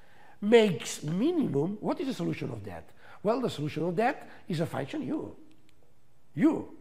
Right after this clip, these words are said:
So that u is the one that will make the minimum of this functional. Okay? So, in other words,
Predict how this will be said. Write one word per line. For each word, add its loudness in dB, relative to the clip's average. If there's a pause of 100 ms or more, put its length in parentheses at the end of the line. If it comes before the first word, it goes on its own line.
(560)
So 2
that 0
u 0 (460)
is 4
the 8
one 2 (360)
that 2
will 4
make -2 (320)
the 4 (100)
minimum 0 (140)
of 0
this -6 (160)
functional. -10 (1000)
Okay? -6 (240)
So, 6 (340)
in 2
other 0
words, -10